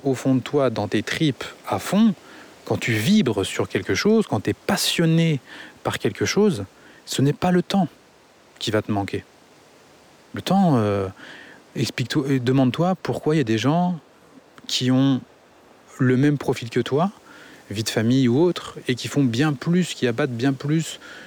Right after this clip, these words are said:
de choses dans leur vie, qui font plus de choses. Et c'est ce que, parce qu'ils sont, ils ont plus de temps ? Bah non.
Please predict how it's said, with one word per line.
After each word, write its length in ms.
de 100
choses 300
dans 100
leur 160
vie, 120
qui 100
font 120
plus 360
de 120
choses. 320
Et 60
c'est 180
ce 100
que, 100
parce 180
qu'ils 240
sont, 340
ils 120
ont 40
plus 160
de 80
temps ? 200
Bah 140
non. 160